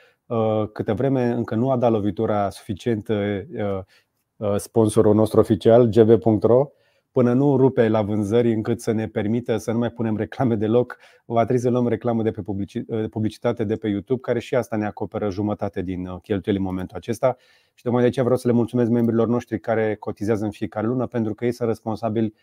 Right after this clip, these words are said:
în momentul ăsta de undeva la cel puțin zece la sută din veniturile noastre. <clears throat> Uh,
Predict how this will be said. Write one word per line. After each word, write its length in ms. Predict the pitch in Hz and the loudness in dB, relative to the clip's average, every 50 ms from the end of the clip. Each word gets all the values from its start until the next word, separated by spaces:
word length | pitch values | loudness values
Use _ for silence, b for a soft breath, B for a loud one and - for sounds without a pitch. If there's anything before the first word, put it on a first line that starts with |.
| _ _ _ _ _ | _ _ _ _ _
în 100 | - 120 | -6 -2
momentul 400 | 113 117 113 117 120 113 113 113 | -2 0 0 0 0 -2 -2 -2
ăsta 520 | 110 110 104 - 135 135 139 139 135 _ _ _ _ _ | -4 -4 -2 -4 -4 -2 -2 -4 -6 _ _ _ _ _
de 800 | - 127 113 98 117 123 131 139 135 135 135 131 131 127 127 127 123 | -6 -4 -2 0 0 0 0 0 0 0 0 0 0 0 0 -2 -2
undeva 460 | 120 123 123 117 113 107 101 120 127 | -2 0 0 0 0 -2 -2 -6 -6
la 160 | 131 131 127 120 | -4 -4 -4 -6
cel 180 | - - 123 | -4 -8 -8
puțin 260 | - - 117 - 127 | -8 -6 -2 0 0
zece 240 | 110 110 131 - - | 2 2 2 2 2
la 100 | 123 117 | -2 -2
sută 260 | 110 - 127 104 110 | -2 -2 -4 -4 -4
din 140 | 95 101 98 | -2 -2 -2
veniturile 480 | 95 101 98 104 98 - - 95 98 98 | -2 -2 -2 -2 -2 -4 -4 -4 -4 -2
noastre. 400 | 92 98 92 - - - _ _ _ _ _ _ _ _ _ | -4 -6 -8 -10 -14 -20 _ _ _ _ _ _ _ _ _
<clears throat> 540 | - - 165 226 - - 156 123 92 80 - _ _ _ _ _ _ _ _ _ _ _ _ _ _ _ _ _ - b b b b b b b b b | 6 6 6 8 10 8 8 8 6 2 -8 _ _ _ _ _ _ _ _ _ _ _ _ _ _ _ _ _ -20 b b b b b b b b b
Uh, 320 | - 120 110 107 107 107 | -4 -2 0 0 0 0